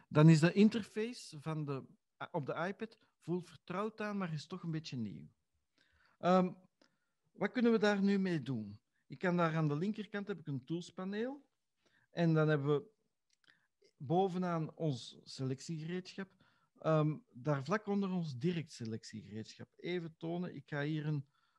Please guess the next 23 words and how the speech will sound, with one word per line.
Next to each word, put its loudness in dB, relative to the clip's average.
eh, -4
rechthoek -10
tekenen. -6
En -6
dan 2
met 2
mijn 0
direct -4
se-, -8
selectiegereedschap -8
kan -8
ik -10
hier -18
overslepen -6
en -10
kan -6
ik -8
mijn, -4
dat -12
is -16
mijn 0
direct -6
selectiegereedschap. -16